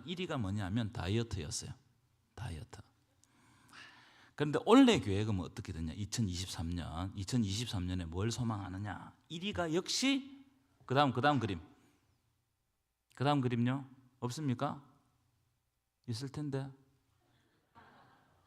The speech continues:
예. 일 위가 역시 뭐라고요? 다이어트입니다. 다이어트.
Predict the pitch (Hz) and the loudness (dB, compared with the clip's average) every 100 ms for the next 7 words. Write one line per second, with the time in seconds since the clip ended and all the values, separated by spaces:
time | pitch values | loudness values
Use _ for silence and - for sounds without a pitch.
0 | - 87 76 - _ _ _ _ _ _ | -6 -4 -6 -12 _ _ _ _ _ _
1 | _ _ - 233 262 247 240 - 269 202 | _ _ -2 0 6 6 6 2 2 4
2 | 139 156 160 220 269 - - - - - | 4 6 6 6 4 -2 -18 -20 -20 -20
3 | - - - 107 113 107 - 143 - - | -20 -12 -6 -2 -2 -4 -12 -16 -18 -20
4 | - - - - - - | -20 -20 -16 -12 -12 -16